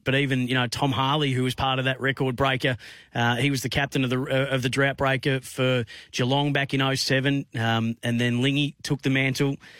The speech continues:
So there, he's, he's put, he's a, he's now in a, a very special echelon, isn't he, Max Gawn, uh, for the Melbourne Footy Club? And Gary Pert spoke about their coach, Simon Goodwin, uh, as well. And, and Dwayne asked, you know, how close did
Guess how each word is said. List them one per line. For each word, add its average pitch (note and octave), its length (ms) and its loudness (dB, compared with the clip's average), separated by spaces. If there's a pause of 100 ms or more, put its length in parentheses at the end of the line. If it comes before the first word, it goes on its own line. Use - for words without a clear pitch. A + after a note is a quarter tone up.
(300)
So D3 200 2
there, D#3+ 240 0 (160)
he's, E3 480 -2
he's D#3 300 -4
put, E3+ 160 0
he's D3+ 280 -2
a, D3+ 240 0
he's C#3 240 -6
now E3 460 0
in D#3 160 0
a, C#3+ 180 2
a - 60 -4
very C#3+ 220 2
special D3+ 520 0
echelon, C#3 440 0
isn't C3+ 160 2
he, B2+ 100 2
Max B2 260 0
Gawn, C3+ 460 2
uh, B2 120 2
for B2 100 -8
the B2 80 0
Melbourne B2+ 300 2
Footy C#3 220 0
Club? B2+ 300 0
And A#2+ 160 -2
Gary D3+ 240 0
Pert D3+ 300 0 (300)
spoke E3+ 280 2
about E3 160 0
their D#3+ 120 0
coach, D#3+ 280 0
Simon D#3+ 360 2
Goodwin, D#3 360 2
uh, C3+ 60 -2
as C#3 340 2
well. D3+ 320 2
And, C#3+ 220 -2
and D3+ 120 2
Dwayne F#3 260 0
asked, D#3+ 420 -2
you D3 160 -2
know, C#3+ 160 2 (200)
how C#3+ 180 0
close D#3 380 0
did D3 220 0